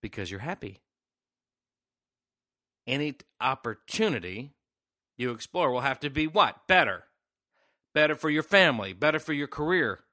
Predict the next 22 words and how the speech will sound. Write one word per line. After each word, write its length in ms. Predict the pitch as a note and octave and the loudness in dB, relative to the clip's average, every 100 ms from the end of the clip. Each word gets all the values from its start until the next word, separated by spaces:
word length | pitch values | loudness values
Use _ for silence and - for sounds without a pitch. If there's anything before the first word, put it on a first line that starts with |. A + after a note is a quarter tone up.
| - | -2
or 100 | F3 | 0
you 120 | G3 | 2
won't 180 | C3+ C3+ | 2 0
make 180 | D3+ G3+ | -4 -4
the 60 | |
change. 640 | G3 B3 C4 D3+ F#2+ - - _ _ _ _ | -6 -2 -2 -4 -8 -16 -20 _ _ _ _
When 160 | C#3+ F3 | -2 2
you're 140 | C4 | 4
in 60 | G#3+ | 4
a 40 | |
good 260 | F#3 A#3+ A#3+ | 4 2 2
position, 600 | E3 A#3+ D4+ E3+ G3 A3 _ _ _ _ _ _ _ _ _ _ _ _ _ _ _ _ _ | -2 0 2 0 0 -8 _ _ _ _ _ _ _ _ _ _ _ _ _ _ _ _ _
you 120 | A2 | -8
will 80 | A2 | -6
make 200 | A#2 A2+ | -6 -10
a 100 | G2+ | -12
sound 580 | - - C3 C#3 C3+ C3+ _ _ | -10 -8 -6 -6 -10 -12 _ _
decision 520 | B2 - F#3 G#2 E2 _ | -10 -8 -8 -12 -18 _
about 340 | - G2+ F#2 A2 | -16 -14 -14 -10
making 360 | C#3 C#3+ F2+ | -10 -10 -14
a 60 | E2+ | -14
change. 440 | - F2 F2+ _ | -18 -18 -20 _